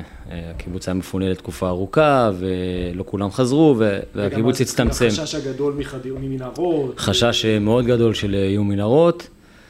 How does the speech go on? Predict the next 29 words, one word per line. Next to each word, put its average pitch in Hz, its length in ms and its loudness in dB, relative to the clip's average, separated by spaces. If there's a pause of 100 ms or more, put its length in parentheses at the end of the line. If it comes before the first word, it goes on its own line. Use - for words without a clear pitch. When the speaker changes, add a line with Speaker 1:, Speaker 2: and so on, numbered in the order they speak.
(720)
Speaker 1:
ומתחיל, 123 480 4
אה, 165 260 8
תהליך 135 320 4
בקיבוץ 117 680 4
של, 107 340 2
אה, 92 1300 -2 (280)
חייבים, 104 420 4
אה, 110 180 4
חייבים 104 300 2
להתפתח, 117 580 2
כי - 80 -2
יש 110 160 2
הבנה 110 420 2
שאם 104 580 -2
אנחנו 110 340 -2
לא, 110 100 -4
לא 110 100 -2
מתפתחים, 139 640 2
אז 98 120 0
גם 101 160 -2
יש 107 140 -4
כבר 104 240 -2
איזשהו 98 420 -4
סוג - 200 -8
של 95 220 -6
חרב 117 320 0
שמונפת 107 640 -4
על, 104 160 -6
אה, 98 120 -8